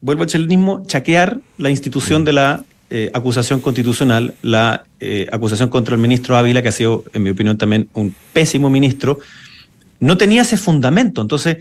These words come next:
después ir a buscar fundamentos para argumentar en por qué sí, porque es una, más bien una cuestión política a corto plazo, creo que es un error.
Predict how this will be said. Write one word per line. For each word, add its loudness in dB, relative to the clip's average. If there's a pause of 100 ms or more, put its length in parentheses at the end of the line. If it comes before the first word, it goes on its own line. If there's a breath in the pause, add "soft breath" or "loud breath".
(460 loud breath)
después 0
ir 2
a 4
buscar -2
fundamentos -2
para -2
argumentar -2 (240)
en -2
por -2
qué 0
sí, 0 (240)
porque 0
es 2
una, 2
más 2
bien 0
una -2
cuestión -2
política 2
a 2
corto 0
plazo, -2
creo 2
que -2
es -4
un 2
error. 0